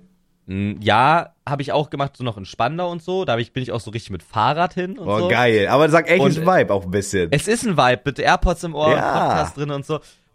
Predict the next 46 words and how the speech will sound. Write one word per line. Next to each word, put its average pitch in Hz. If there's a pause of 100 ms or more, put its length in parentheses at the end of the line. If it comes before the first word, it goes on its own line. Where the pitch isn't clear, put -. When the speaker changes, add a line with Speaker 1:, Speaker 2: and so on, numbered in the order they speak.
Speaker 1:
Und, 147
äh, 131 (120)
d-, 139
die 127
ersten, 147
die 127
ersten 131
Wochen, 123
wo 117
ich 113
quasi, 101
ähm, 92
alleine 113
gewohnt 98
hab, 139
meine 101
eigene 98
Wohnung 110
hier 139
in 131
Köln, 147 (300)
bin 123
ich, 131
hab 139
ich 131
mir 135
auch 123
ein 113
Auto 156
genommen 104 (120)
und 110
bin 117
richtig, 123
richtig 135
zu 117
einem 104
großen 135
Hit 113
gefahren, 98
Speaker 2:
Boah, 104
geil. 107
Speaker 1:
um 107
so 117
alles 120
einzukaufen, 110
so. 113